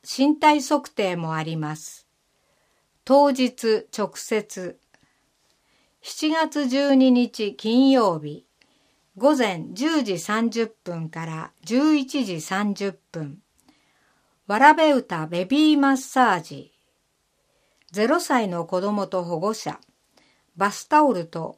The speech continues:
飲み物が必要。七月二日火曜日から電話または直接窓口予約。定員六組程度。オイル代百円。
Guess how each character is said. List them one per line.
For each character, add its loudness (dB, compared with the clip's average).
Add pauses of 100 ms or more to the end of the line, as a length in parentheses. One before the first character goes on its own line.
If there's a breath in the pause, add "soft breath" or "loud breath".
飲 -2
み 6
物 2
が -4
必 -14
要。 -8 (960)
七 -4
月 2
二 -14
日 2
火 -4
曜 6
日 -8
か -8
ら -10 (120)
電 2
話 0 (100)
ま -6
た 6
は 0 (120)
直 -10
接 -2
窓 2
口 -2
予 2
約。 -6 (920)
定 6
員 -2
六 -4
組 -2
程 2
度。 -12 (800)
オ 2
イ 2
ル 0
代 -4 (160)
百 -2
円。 -2